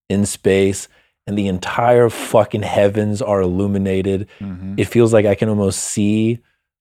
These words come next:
Speaker 1: like, the different characters that we've made up from, like, almost like my mind knows in a, and, and it's fucking bright in,
Speaker 2: It's
Speaker 1: in, in a way that's
Speaker 2: unreal.
Speaker 1: unart-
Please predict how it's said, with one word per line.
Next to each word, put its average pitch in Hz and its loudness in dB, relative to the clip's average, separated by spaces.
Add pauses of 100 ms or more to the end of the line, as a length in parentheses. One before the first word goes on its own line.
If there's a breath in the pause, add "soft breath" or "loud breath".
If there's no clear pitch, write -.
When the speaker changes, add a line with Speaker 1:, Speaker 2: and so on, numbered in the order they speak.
Speaker 1:
like, 98 2
the 95 0
different 98 -2
characters 113 2
that 92 0
we've 98 -2
made 98 2
up 104 4
from, 107 -2
like, 104 0
almost 110 0
like 107 2
my 104 0
mind 101 0
knows 107 2
in 110 -2
a, 107 -2
and, 92 -4 (1120)
and 82 -8
it's 78 -14
fucking 64 -14
bright - -10 (400)
in, 95 -2
Speaker 2:
It's - -10
Speaker 1:
in, 101 -2
in 104 -2
a 92 2
way 95 6
that's 101 4
Speaker 2:
unreal. 135 2
Speaker 1:
unart- - -10